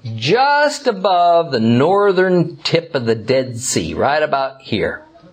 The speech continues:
Uh, only a stone's throw from the city of Jericho. Yet in the verses just preceding the ones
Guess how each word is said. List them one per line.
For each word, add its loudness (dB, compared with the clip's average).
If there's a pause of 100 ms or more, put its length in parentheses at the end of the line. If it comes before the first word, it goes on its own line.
(840)
Uh, -2
only -2
a 0
stone's 0
throw 2
from -2
the 2
city 0
of -2
Jericho. -2 (2000)
Yet -2
in -4
the -2
verses 0
just -2
preceding 0
the 4
ones 0